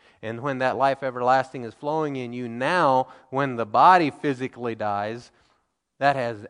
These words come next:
absolutely nothing to do with your spirit man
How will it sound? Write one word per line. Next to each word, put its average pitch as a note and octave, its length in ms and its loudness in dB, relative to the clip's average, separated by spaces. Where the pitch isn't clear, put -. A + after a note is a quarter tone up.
absolutely E3 840 -2
nothing C3 380 -4
to A#2+ 60 -8
do B2 280 -4
with A2 260 -8
your A#2 240 -4
spirit A#2 580 -8
man A2 460 -8